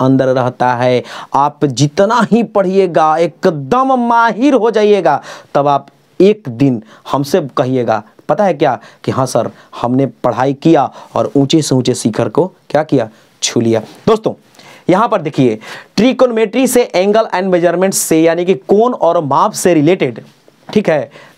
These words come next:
क्या लेकर के आए हैं, कुछ सवाल लेकर के आए हैं। दोस्तों, इससे पहले वाले वीडियो में या उससे भी पहले हमने त्रिकोणमिति का जो भी वीडियो बनाया है ना, इसका लिंक आपके डिस्क्रिप्शन बॉक्स में दे रखा है, आप प्लीज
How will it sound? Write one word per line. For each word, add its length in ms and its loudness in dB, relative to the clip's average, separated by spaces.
क्या 140 2
लेकर 240 -2
के 120 -2
आए 100 0
हैं, 180 -4
कुछ 220 0
सवाल 560 0
लेकर 280 0
के 120 -2
आए 120 0
हैं। 100 -2
दोस्तों, 320 0
इससे 220 2
पहले 320 0
वाले 220 2
वीडियो 300 2
में 140 0
या 120 4
उससे 240 0
भी 80 2
पहले 280 0
हमने 220 0
त्रिकोणमिति 540 0
का 180 2
जो 180 0
भी 140 2
वीडियो 360 2
बनाया 220 0
है 60 0
ना, 120 -2
इसका 200 0
लिंक 220 -2
आपके 340 0
डिस्क्रिप्शन 460 0
बॉक्स 300 -2
में 100 2
दे 100 0
रखा 260 -2
है, 60 -2
आप 180 -2
प्लीज 300 0